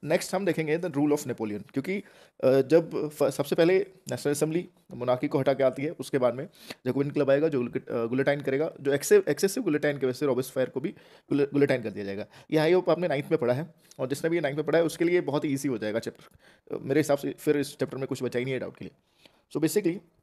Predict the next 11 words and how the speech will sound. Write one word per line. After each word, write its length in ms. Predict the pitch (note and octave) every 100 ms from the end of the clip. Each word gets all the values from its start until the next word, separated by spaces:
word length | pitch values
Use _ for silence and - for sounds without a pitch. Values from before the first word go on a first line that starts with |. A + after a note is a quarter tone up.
| _ _ _ _ _ _ _ -
नेपोलियन, 460 | C#3+ C#3+ F3 G3 F#3+
अ, 480 | C3 B2 A#2+ - -
एक 120 | C3
तरीके 240 | C#3+ C#3
से 260 | C#3+ E3 C#3+
after, 400 | A2 B2+ F#3+ D#3+
अ, 100 | D#3+ - _ _ C3 B2+ - _ D3+
सबसे 240 | D#3+ F#3
पहले 180 | E3 C#3+
आया 200 | C3+ C3+
है 160 | D3+